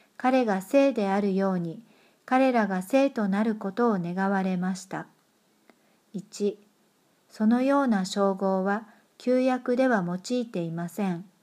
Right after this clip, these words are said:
詩編第五十一編十一節と、イザヤ書第六十三章十節から十一節の聖霊、キング・ジェームス訳は、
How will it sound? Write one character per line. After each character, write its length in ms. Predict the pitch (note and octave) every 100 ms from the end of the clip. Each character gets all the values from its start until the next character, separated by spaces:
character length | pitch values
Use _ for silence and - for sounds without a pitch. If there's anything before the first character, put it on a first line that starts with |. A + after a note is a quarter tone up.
| _ _ _ _ _ _
詩 220 | - B3+
編 360 | A#3+ A#3 F#3 - -
第 280 | A3+ A#3 G3
五 180 | G3
十 340 | G3 A#3 B3 B3
一 160 | B3+ -
編 280 | - F3 D#3+
十 260 | - A3+ B3
一 140 | B3+
節 380 | B3+ F#3+ F#3 -
と、 240 | F#3+ F#3 - - _ _
イ 100 | F#3+
ザ 180 | F#3 A3+
ヤ 180 | A#3+ A#3+
書 260 | A#3 F#3 - G3
第 280 | A3+ A3+ F#3
六 280 | F3 A3+
十 300 | G#3+ A#3+ A#3+
三 320 | A#3 B3+ B3+ A#3+
章 320 | - F3 D#3+
十 240 | - A#3+
節 440 | B3+ - G3 - -
か 140 | G3+
ら 160 | F#3 -
十 240 | - A#3 B3+
一 100 | C4
節 420 | - F#3 F#3 F3+
の 220 | F3+ F#3+ - - _ _
聖 400 | - G3+ G3 G3
霊、 300 | G3 F#3 G3 _ _ _ _
キ 200 | - A#3
ン 120 | A3+
グ・ 140 | A3 A3
ジ 120 | G#3+
ェ 100 | G#3+
ー 40 |
ム 100 | G#3+
ス 160 | G#3+ G#3+
訳 300 | G#3 G3+ G3+
は、 260 | G#3 A3